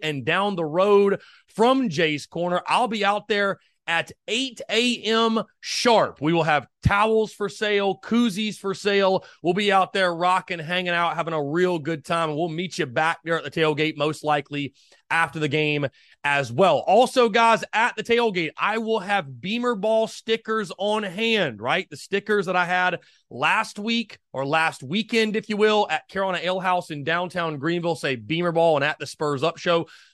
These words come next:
I will have those to give away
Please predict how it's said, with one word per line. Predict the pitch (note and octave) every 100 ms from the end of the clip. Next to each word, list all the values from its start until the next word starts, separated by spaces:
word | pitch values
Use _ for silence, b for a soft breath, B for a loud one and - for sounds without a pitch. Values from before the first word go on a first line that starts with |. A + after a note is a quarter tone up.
| _ C#3+
I | E3+ A3+
will | A3+ G#3+
have | G3 G#3 F#3+
those | A3 A#3 B3 -
to | - F#3
give | B2+ A2+ G#3 A#3
away | A3+ G#3+ A#3 A#3 A#3+